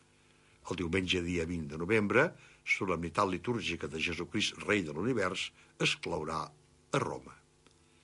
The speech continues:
Ofereixo aquí algunes reflexions en relació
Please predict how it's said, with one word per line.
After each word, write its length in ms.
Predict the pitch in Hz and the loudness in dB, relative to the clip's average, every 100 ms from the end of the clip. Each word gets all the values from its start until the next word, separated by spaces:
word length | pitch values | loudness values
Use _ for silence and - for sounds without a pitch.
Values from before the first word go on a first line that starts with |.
| - - - - - 135 | -20 -20 -20 -20 -2 2
Ofereixo 460 | - 196 196 135 | 6 6 6 2
aquí 340 | 120 143 113 104 - - - _ - | 2 2 2 0 -12 -20 -20 _ 4
algunes 460 | 131 170 156 - - | 6 6 6 2 -2
reflexions 800 | 110 135 110 - - 117 87 85 - | -2 2 2 2 6 6 4 -2 -2
en 160 | 147 156 | 0 4
relació 540 | 127 98 - 113 | 4 2 4 6